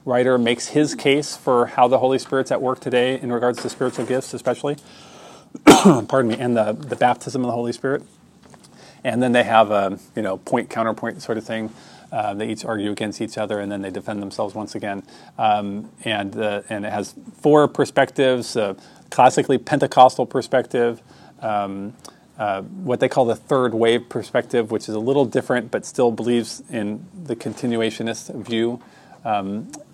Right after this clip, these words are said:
and then also, um, a cessationist view, the view that,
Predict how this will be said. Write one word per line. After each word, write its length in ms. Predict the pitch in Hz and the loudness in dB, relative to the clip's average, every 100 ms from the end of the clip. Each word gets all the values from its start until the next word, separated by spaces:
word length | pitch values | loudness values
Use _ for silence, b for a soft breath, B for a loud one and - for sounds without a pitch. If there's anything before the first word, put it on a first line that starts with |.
| - | -6
and 240 | 110 107 | -4 0
then 180 | 113 110 | 0 2
also, 640 | 127 117 - 117 107 107 B B - | 4 2 2 0 2 0 B B -6
um, 540 | 113 101 95 92 98 - - | -2 0 -2 -6 -10 -14 -10
a 40 | |
cessationist 800 | 160 - 127 - 143 147 175 170 | -10 -2 -2 2 0 2 0 0
view, 380 | - 165 170 175 | 2 4 4 2
the 120 | 123 | -2
view 220 | 107 127 131 | -2 0 4
that, 260 | 120 110 | 4 2